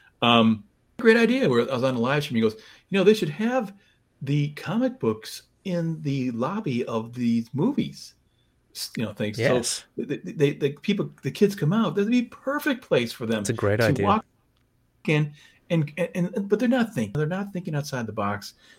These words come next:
Speaker 1: There, there's probably a million, million ways they could market the comics and put 'em out in front of kids. And the kids, 'cause kids love comic books. They still, you give a comic book to the kid, they love it. Once I,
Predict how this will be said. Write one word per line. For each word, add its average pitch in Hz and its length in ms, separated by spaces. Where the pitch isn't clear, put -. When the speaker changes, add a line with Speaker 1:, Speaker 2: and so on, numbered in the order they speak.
Speaker 1:
There, 143 140
there's 143 160
probably 190 300
a 139 40
million, 139 460
million 165 260
ways 156 200
they 135 80
could 110 160
market 117 280
the 151 80
comics 113 540
and 101 140
put 127 160
'em 131 80
out 120 180
in 113 80
front 107 200
of 104 100
kids. 104 380
And 104 460
the - 80
kids, 113 300
'cause 147 160
kids 196 300
love 151 240
comic 117 340
books. - 200
They 98 100
still, 139 380
you 107 120
give 165 140
a 156 60
comic 139 320
book 107 120
to 104 60
the 101 60
kid, 101 280
they 95 60
love 113 180
it. 120 80
Once 127 200
I, 117 80